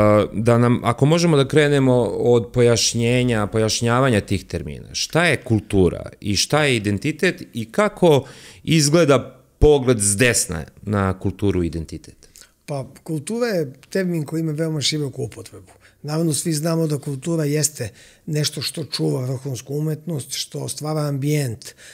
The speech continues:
Speaker 2: za njeno očuvanje i za njen plasman. To su određene prateće institucije,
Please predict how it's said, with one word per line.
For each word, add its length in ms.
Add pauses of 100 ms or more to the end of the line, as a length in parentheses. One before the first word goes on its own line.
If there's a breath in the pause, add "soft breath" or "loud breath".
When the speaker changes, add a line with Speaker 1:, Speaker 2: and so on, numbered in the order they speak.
(140 loud breath)
Speaker 2:
za 160
njeno 340
očuvanje 800
i 40
za 180
njen 220
plasman. 600 (340 loud breath)
To 120
su 180
određene 380
prateće 480
institucije, 800